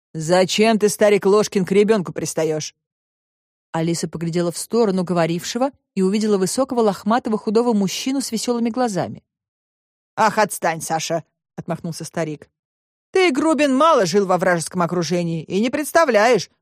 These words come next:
на что только не идут наши враги, чтобы тайну нашу узнать».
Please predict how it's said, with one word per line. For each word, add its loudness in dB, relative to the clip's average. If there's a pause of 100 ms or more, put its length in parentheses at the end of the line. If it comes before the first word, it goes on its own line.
(140)
на 2
что 2
только -2
не 0
идут 2
наши 2
враги, 0 (380)
чтобы -8
тайну 0
нашу -2
узнать». -4